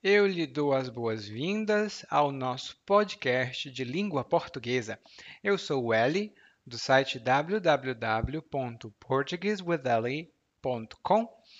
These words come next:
e hoje nós vamos falar sobre compras. No momento em que estou gravando este podcast, aqui no Brasil,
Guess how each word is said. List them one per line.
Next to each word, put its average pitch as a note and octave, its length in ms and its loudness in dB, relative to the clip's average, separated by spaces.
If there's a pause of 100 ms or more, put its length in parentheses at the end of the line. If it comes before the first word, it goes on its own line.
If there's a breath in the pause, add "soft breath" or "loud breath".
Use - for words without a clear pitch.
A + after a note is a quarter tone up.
(320 loud breath)
e F#3 240 0
hoje E3+ 360 2
nós E3+ 200 0
vamos C3+ 280 -4
falar C3+ 420 2
sobre B2 480 -6 (340 soft breath)
compras. D3+ 920 -2 (800 soft breath)
No D3 160 -4
momento G3 460 0
em G#3+ 40 0
que F#3+ 120 -4
estou D#3 260 -2
gravando A#2 640 -2
este G#2+ 240 -6
podcast, F#3+ 840 -2 (320)
aqui A#2+ 300 -6
no B2+ 140 -4
Brasil, B2+ 520 0